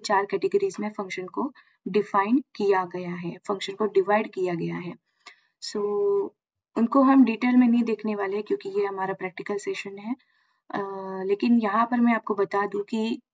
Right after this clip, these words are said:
fourth जो category है वो आज के program में हम यूज़ करने वाले हैं, that is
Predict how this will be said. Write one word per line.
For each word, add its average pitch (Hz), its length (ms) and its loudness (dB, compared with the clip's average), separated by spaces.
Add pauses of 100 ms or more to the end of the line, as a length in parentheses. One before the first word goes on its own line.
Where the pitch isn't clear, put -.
(240)
fourth 247 420 0
जो 233 200 0
category 208 600 2
है 196 120 -4
वो 202 200 -2 (120)
आज 196 240 0
के 208 120 -4
program 190 420 -4
में 190 100 -8
हम 214 220 2 (360)
यूज़ 214 240 2
करने 202 220 -2
वाले 190 220 -2
हैं, 214 120 0
that 185 180 0
is 202 120 2